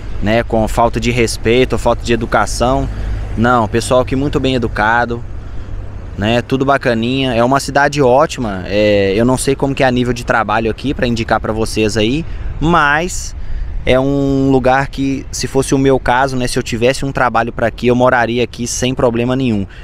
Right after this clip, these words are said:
E agora tem uma novidade também. É, a gente viu na estrada que vai ter aqui o McDonald's e o Burger King, né? Já vai funcionar aqui, coisa que não tinha. A última vez que nós viemos aqui na cidade de Nazaré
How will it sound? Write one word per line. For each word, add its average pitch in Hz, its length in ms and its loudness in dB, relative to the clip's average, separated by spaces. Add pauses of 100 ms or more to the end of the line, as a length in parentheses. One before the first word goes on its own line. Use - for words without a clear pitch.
(180)
E 117 80 2
agora 123 260 4
tem 156 140 -2
uma 160 120 0
novidade 165 440 0
também. 127 460 -2 (460)
É, 110 220 4
a 107 60 4
gente 120 240 -4
viu 131 140 2
na 139 100 2
estrada 131 560 0
que 131 140 -6
vai 127 180 2
ter 131 180 0
aqui 127 240 0
o 127 60 2
McDonald's 139 960 0 (220)
e 117 120 4
o 117 60 4
Burger 147 340 2
King, 123 420 -2 (400)
né? 110 400 0
Já 98 140 2
vai 110 140 2
funcionar 139 500 0
aqui, 143 240 0
coisa 139 340 2
que - 120 -2
não 180 180 2
tinha. 165 420 0
A 117 120 2
última 170 420 0
vez 151 220 -2
que 160 100 -6
nós 151 200 -2
viemos 143 360 -4
aqui 135 240 -2
na 135 80 -4
cidade 131 280 -2
de 139 60 -8
Nazaré 127 600 -2